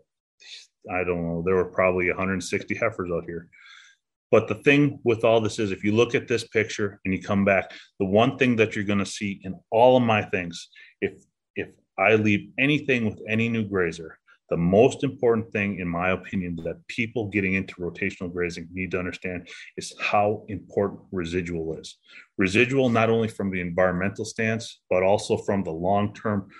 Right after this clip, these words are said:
We're talking about increasing your dry matter production on your property half again, twice as much,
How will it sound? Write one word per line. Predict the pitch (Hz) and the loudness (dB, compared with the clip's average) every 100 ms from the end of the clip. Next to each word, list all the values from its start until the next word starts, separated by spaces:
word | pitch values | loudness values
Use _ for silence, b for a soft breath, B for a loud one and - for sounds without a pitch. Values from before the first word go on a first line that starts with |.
| B _ | B _
We're | 117 | 0
talking | 113 123 - | 4 2 4
about | 107 92 - _ | 2 2 -4 _
increasing | 127 135 - 127 - 117 104 | 2 2 2 -2 0 0 0
your | 92 | 0
dry | 95 101 110 | 0 2 2
matter | 107 101 | 2 -2
production | 95 95 95 92 98 90 _ - | -6 -4 -4 -4 -10 -10 _ -2
on | 117 139 | 0 0
your | 131 | 0
property | 107 101 101 95 95 _ _ _ _ _ _ _ _ _ - | 2 2 2 -6 -6 _ _ _ _ _ _ _ _ _ -4
half | - 107 - | 2 2 2
again, | 120 131 139 - - | 2 2 2 -2 -4
twice | 117 120 117 | 0 0 0
as | 107 | -2
much, | 113 131 - | -2 -2 -10